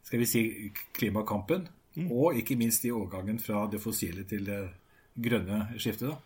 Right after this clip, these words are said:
Speaker 1: Eh, og det er en viktig erkjennelse. Husk på at vi har, eh, over to millioner husholdninger i dette landet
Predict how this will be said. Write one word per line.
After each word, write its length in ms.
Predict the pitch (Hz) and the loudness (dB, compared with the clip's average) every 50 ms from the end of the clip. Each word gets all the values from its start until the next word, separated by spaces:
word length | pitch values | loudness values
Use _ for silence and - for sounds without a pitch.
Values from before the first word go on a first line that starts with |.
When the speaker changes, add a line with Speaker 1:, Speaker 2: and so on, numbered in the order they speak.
| - - - - - - - - - 135 - - - _ _ _ - | -18 -18 -18 -18 -18 -18 -18 -16 -14 -12 -14 -14 -16 _ _ _ -6
Speaker 1:
Eh, 360 | 120 113 117 123 127 127 127 120 123 | -2 0 4 4 6 4 4 4 4
og 80 | 135 135 | 6 8
det 60 | 151 160 | 8 8
er 40 | |
en 80 | 151 165 | 8 6
viktig 180 | 185 - - 131 | 4 2 4 4
erkjennelse. 600 | 139 143 - - 113 98 98 95 - - 196 190 | 4 6 6 4 4 4 4 2 2 0 0 0
Husk 160 | 147 160 151 - | -2 -2 -2 0
på 80 | 165 | -2
at 80 | 151 - | 0 2
vi 60 | 151 | 0
har, 260 | 143 127 - 98 110 | 0 2 2 2 2
eh, 1040 | 127 131 135 139 139 135 135 131 127 123 120 120 120 117 117 113 110 107 104 104 104 | 2 2 4 4 4 4 4 4 4 2 2 0 -2 -4 -4 -6 -6 -8 -8 -8 -6
over 160 | 117 113 131 139 | -2 0 0 0
to 200 | 135 - 123 104 | 2 2 2 2
millioner 320 | 120 127 120 107 104 104 | 2 2 2 4 4 4
husholdninger 460 | 107 113 - - 95 85 85 95 98 101 | 2 2 2 0 -2 -2 -2 -2 -2 -2
i 80 | 101 | -2
dette 120 | 98 95 107 | -2 -2 -2
landet 240 | 104 101 104 123 160 | -2 -2 -2 -2 -4